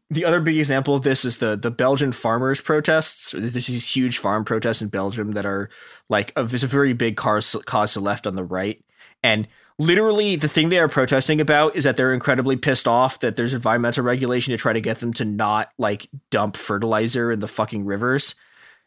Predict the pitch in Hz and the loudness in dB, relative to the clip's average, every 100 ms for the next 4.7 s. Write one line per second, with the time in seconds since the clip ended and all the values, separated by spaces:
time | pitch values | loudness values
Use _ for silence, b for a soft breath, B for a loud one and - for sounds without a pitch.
0 | - 139 156 165 151 190 - 175 170 139 | -6 -2 2 2 4 4 2 2 4 4
1 | 143 117 113 104 95 90 82 - 64 101 | 2 0 0 -2 -2 -4 -6 -8 -6 -6
2 | 107 120 131 139 127 117 113 120 117 113 | 0 2 4 4 4 2 2 0 0 0
3 | 113 110 110 107 - 104 101 101 101 101 | 0 -2 -2 -2 -4 -4 -4 -2 -4 -4
4 | 101 98 113 104 101 - - | -4 -4 -2 -2 -2 -8 -16